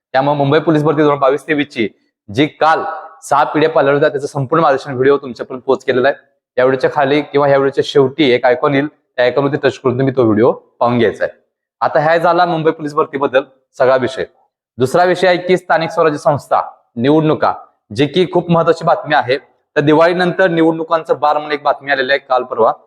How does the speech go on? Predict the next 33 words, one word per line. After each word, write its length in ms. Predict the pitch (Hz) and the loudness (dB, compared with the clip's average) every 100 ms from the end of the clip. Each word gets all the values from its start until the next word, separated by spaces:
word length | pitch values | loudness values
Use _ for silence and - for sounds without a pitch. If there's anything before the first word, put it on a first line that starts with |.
| _ _ _ _ _ _ 147 | _ _ _ _ _ _ -2
तर 40 | |
झेडपी 400 | 127 139 131 185 | 2 2 2 2
महानगरपालिकांसाठी 1040 | 170 160 165 165 156 147 147 160 - 117 - _ _ - | 2 2 2 2 0 0 0 -2 -2 -4 -4 _ _ -6
टप्प्याटप्प्याने 540 | 143 - 160 165 165 165 | -4 -2 -2 -2 -2 0
प्रक्रिया 340 | 151 143 143 | -2 2 2
होणार 160 | 139 139 | 2 -2
म्हणून 100 | 135 | -2
सांगितले. 440 | 135 127 135 165 - _ - | -4 -4 0 0 0 _ -2
राज्य 260 | 127 151 170 | 0 2 2
निवडणूक 340 | 160 147 160 | 2 2 2
आयुक्तांची 720 | 135 131 - 131 120 147 175 170 _ _ | 2 2 0 -4 -2 2 2 0 _ _
नाशकात 440 | 113 127 - - 156 151 | -2 -2 -2 -2 -2 0
माहिती 240 | 135 127 | 0 0
दिली, 140 | 117 | 0
म्हणजे 160 | 117 131 | 2 2
नाशिकमध्ये 460 | 127 123 143 156 151 | 0 -2 -2 0 0
जी 120 | 143 | 0
काही 140 | 165 | -2
मीटिंग 240 | 151 139 139 | -2 -4 0
झालेली 200 | 135 123 | 2 2
होती, 120 | 131 | 0
त्याच्यामध्ये 360 | 117 131 127 127 | -2 -4 -6 -6
त्यांनी 160 | 123 131 | -4 -2
माहिती 260 | 110 120 | -4 -2
द्यायला, 180 | 110 123 | -2 0
लक्षात 160 | 127 123 | -4 -4
ठेवा. 200 | 95 87 - _ _ _ - | -2 -2 -4 _ _ _ -6
तर 80 | 135 | 0
राज्यातील 460 | 139 127 - 175 185 | 0 2 0 2 0
स्थानिक 300 | 185 160 165 | 0 -2 0
स्वराज्य 240 | 165 165 | 2 2
संस्थांच्या 480 | 165 143 160 151 151 | 0 -4 -2 -2 0
निवडणुका 500 | 151 160 160 - | 2 2 0 0